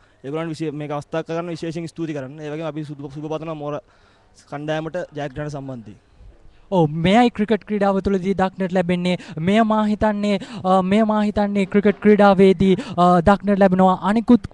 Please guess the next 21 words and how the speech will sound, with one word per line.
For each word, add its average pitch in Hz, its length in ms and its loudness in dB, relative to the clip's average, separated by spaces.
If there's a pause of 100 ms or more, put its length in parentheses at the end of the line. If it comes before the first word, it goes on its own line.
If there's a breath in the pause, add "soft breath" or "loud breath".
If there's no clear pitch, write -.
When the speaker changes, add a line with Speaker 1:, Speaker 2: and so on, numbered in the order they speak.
Speaker 2:
පරාජිත 226 420 6
කණ්ඩායම, 214 480 0
අනිකුත් 208 320 0
කණ්ඩායමට 208 400 2
සුබ 214 240 4
පතමින් 214 400 2
ක්‍රිකට් 220 320 0
ක්‍රීඩාව 202 340 4
තුළ 196 200 4
එයයි 247 280 6
මහත්මා 214 460 -2
ක්‍රීඩාව. 202 480 4 (320 loud breath)
ස්තුතියි, 226 480 6 (240 loud breath)
මා 190 160 -2
සමග 190 240 -2
එක් 180 160 -6
වුණා. - 280 -18
Speaker 1:
බොහොම 143 180 -12
ස්තුතියි. 120 260 -20 (4000 loud breath)
Speaker 2:
ඒ 220 140 6
අනුව 240 340 6